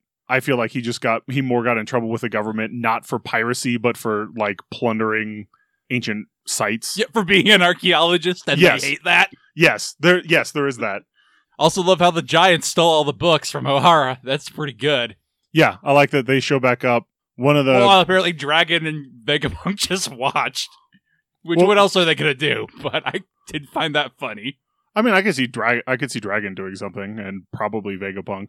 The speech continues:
Speaker 1: but at
Speaker 2: Well,
Speaker 1: the same
Speaker 2: Vegapunk went and read 'em all, so.
Speaker 1: Yeah. I really like the bit with Robin and, uh,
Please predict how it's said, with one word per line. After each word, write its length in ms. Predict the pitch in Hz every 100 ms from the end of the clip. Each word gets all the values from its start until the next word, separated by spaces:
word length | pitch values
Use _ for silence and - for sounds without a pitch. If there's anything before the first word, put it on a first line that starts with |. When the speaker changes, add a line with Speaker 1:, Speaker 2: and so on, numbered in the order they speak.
| -
Speaker 1:
but 120 | 113
at 60 | 104
Speaker 2:
Well, 80 | 175
Speaker 1:
the 80 | 180
same 180 | 220 214
Speaker 2:
Vegapunk 300 | 226 220 202
went 140 | 175
and 40 |
read 160 | 143 123
'em 80 | 92
all, 280 | 85 104 _
so. 420 | - - 98 90 _ _ _ -
Speaker 1:
Yeah. 260 | 147 98 80 _ _ _ _ _ -
I 60 |
really 300 | 139 127 135
like 180 | 120 113
the 80 | 123
bit 180 | 110 107
with 120 | 101
Robin 520 | 101 104 104 104 101 -
and, 340 | 101 95 95
uh, 360 | 98 95 95